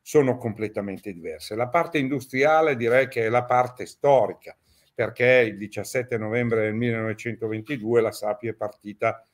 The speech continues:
proprio con la fabbricazione dell'ossigeno, dell'idrogeno, dell'acetilene come gas di saldatura per la parte industriale. Nella parte industriale siamo strutturati e abbiamo tre, eh, ehm, diciamo, driver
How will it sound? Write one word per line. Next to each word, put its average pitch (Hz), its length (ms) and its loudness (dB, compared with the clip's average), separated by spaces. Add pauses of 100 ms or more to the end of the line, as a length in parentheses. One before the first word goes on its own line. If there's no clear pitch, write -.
(200)
proprio 113 440 -2
con 113 100 -4
la 104 100 -2
fabbricazione 107 760 -8
dell'ossigeno, 107 1040 -4
dell'idrogeno, 107 1000 2
dell'acetilene 110 960 -4 (360)
come 107 280 -4
gas 110 260 0
di 98 100 -10
saldatura 107 720 0
per 101 200 -4
la 98 120 -2
parte 101 520 -4
industriale. 87 680 -12 (480)
Nella 170 300 6
parte 156 320 2
industriale 135 720 2
siamo 120 360 0
strutturati 131 720 0
e 131 40 6
abbiamo 120 800 2
tre, 135 680 4
eh, 98 380 -4 (280)
ehm, 104 360 -6
diciamo, 123 560 -2
driver 110 760 2